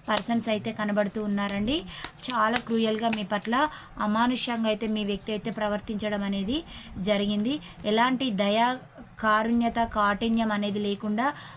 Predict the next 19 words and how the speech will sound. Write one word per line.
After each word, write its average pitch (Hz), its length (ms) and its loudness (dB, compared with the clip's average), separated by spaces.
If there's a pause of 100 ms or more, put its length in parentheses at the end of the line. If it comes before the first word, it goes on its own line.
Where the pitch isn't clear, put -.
ప్రవర్తించడం 220 680 2
అనేది 202 260 0
జరిగింది. 190 500 0 (280)
సెల్ఫ్ 269 600 0 (100)
ఇండ్యులెన్స్, 214 720 2
ఇప్పుడు 254 460 0 (320)
ఆ 220 160 6
వ్యక్తి 220 360 0
ఏమంటున్నారంటే 226 1000 0
మీరు 220 600 0 (380)
తన 214 120 2
కోసం 220 420 0
ఒక 220 160 -6
కొవ్వొత్తిలాగా 214 1000 0
కరిగిపోతూ 214 960 -2 (380)
తన 226 100 4
యొక్క 226 220 -2
గ్రోత్ 220 560 4
కోసమే 233 520 2